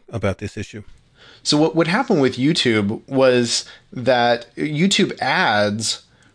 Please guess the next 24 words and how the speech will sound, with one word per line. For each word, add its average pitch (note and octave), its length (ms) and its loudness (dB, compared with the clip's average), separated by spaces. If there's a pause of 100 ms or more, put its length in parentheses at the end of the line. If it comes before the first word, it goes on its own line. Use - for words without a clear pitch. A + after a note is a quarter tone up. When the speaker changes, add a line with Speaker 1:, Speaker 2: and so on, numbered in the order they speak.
Speaker 2:
were C3+ 260 0
actually C#3 640 2
running B2+ 680 0
CoinHive. A2 880 -2
W-, B2+ 220 0
we C#3 80 0
had F#3+ 140 2
an G#3+ 80 2
episode D#3+ 380 0
recently B2+ 400 0
where A2 160 2
we A2 100 0
talked B2 280 -2
about G2+ 260 0
cryptocurrency G#2 760 -2
mining G2 440 -6 (420)
and A#2+ 280 2
this A#2+ 160 -2
concept C#3+ 480 -2
of A2+ 140 -4
crypto D3+ 360 0
jacking, A2 720 -2 (200)
<laughs> F#3+ 160 0
where B2+ 460 2